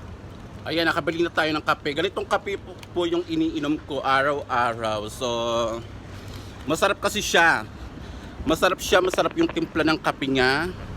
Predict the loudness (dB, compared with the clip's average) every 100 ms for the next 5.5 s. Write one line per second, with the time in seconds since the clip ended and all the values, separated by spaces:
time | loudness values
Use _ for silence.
0 | -8 -8 -10 -10 -10 -8 -2 4 6 6
1 | 4 -4 -2 0 2 4 4 6 4 4
2 | 4 4 4 2 0 0 2 0 0 -2
3 | 0 0 2 2 2 2 0 0 0 -2
4 | 0 4 4 4 0 -8 -12 -10 -8 -4
5 | -4 0 4 6 6